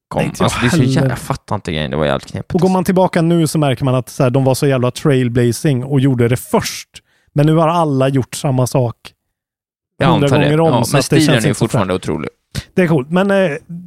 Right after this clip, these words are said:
Speaker 2: det här är i alla fall, eh, det ser väldigt snyggt ut och det låter ju väldigt bra. Men det är liksom en liten,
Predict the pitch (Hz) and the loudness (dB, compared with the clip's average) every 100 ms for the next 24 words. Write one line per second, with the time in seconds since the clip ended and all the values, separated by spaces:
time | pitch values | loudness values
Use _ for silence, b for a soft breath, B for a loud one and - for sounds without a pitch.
0 | - 180 170 190 175 165 160 160 135 131 | -2 2 2 2 2 2 0 2 2 2
1 | 131 123 123 123 135 - _ _ 156 147 | 0 -2 -4 -6 -10 -18 _ _ -2 0
2 | 156 - 196 202 170 160 123 - 156 - | 0 0 2 2 2 0 -2 -2 -2 0
3 | 131 127 123 131 151 131 120 143 127 120 | -2 2 2 4 4 2 2 -2 0 -2
4 | 110 113 120 139 185 147 120 139 127 131 | -2 -2 0 0 2 2 0 0 0 0
5 | 135 - 147 127 | -2 0 0 0